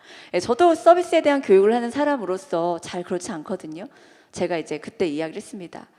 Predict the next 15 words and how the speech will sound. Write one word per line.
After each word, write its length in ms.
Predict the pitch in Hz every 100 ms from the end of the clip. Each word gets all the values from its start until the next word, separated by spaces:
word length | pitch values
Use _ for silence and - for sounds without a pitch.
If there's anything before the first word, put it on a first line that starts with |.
| _ _
"환불하겠습니다. 920 | - 285 269 240 220 - 180 - - - _ _ _ -
<laughs> 960 | 185 92 _ _ _ _ _ - -
더 160 | - 185
이상은 380 | 190 190 214 208
어려울 300 | 175 190 185
것 80 | 190
같습니다." 640 | 185 165 - 160 - - _ _ _ - _ -
이렇게 300 | 196 214 226
하니까 420 | 202 185 247 226 -
바로 260 | - 175
일 160 | 190 294
분 180 | 302 254
안에 240 | 165 165
해결이 380 | 226 269 240 220
됐습니다. 640 | 185 - 165 156 - -